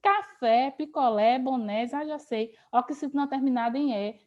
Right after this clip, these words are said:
que pode ser seguido ou não de S. Cipó, orobó, vovô. Olha a questão do, da abertura e da fechadura que a palavra possui, nesse sentido de utilizarmos aqui a parte do,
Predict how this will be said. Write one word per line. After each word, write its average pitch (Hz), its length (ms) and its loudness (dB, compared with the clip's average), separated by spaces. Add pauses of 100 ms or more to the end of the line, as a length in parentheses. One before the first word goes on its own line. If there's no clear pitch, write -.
que 220 80 -6
pode 233 300 2
ser 233 180 -4
seguido 262 600 -2
ou 320 280 0
não 269 200 0
de 277 120 -2
S. 208 640 -4 (340)
Cipó, 247 1080 4 (320)
orobó, 254 920 4
vovô. 254 1040 2 (240)
Olha 277 280 4
a 311 40 4
questão 226 560 -6
do, 214 320 -2
da 196 140 -2
abertura 208 880 -4 (260)
e 208 100 -6
da 220 180 2
fechadura 220 760 -2
que 214 80 -8
a 208 60 -6
palavra 196 420 -4
possui, 190 680 -8 (580)
nesse 240 300 0
sentido 247 440 -2
de 202 100 -4
utilizarmos 190 720 -6
aqui 180 340 -8
a 185 80 -4
parte 185 420 -6
do, 185 400 -4